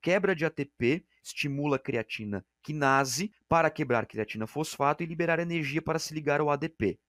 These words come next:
Ok? Então, esse sistema A T P C P é o primeiro sistema, na verdade, que o corpo utiliza como fonte imediata de energia. O sistema glicolítico usa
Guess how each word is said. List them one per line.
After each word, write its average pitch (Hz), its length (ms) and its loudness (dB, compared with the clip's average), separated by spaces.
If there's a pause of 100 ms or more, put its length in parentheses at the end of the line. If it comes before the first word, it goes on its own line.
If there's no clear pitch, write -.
Ok? 104 800 -4 (160)
Então, 143 400 0 (100)
esse 202 360 4
sistema 156 640 -2
A - 20 -2
T - 120 -8
P - 160 -6
C - 160 -8
P 160 300 -2 (120)
é 165 100 0
o 208 60 0
primeiro 127 320 -6
sistema, 156 380 -6
na 147 100 -2
verdade, 127 480 0
que 170 100 -6
o 160 80 -8 (200)
corpo 202 580 4 (140)
utiliza 175 720 -4
como 170 200 -6
fonte 196 400 -8
imediata 180 640 0
de 165 140 -2
energia. 98 640 -4 (100)
O 269 160 0
sistema 208 540 2
glicolítico 135 1200 -4
usa 131 420 -2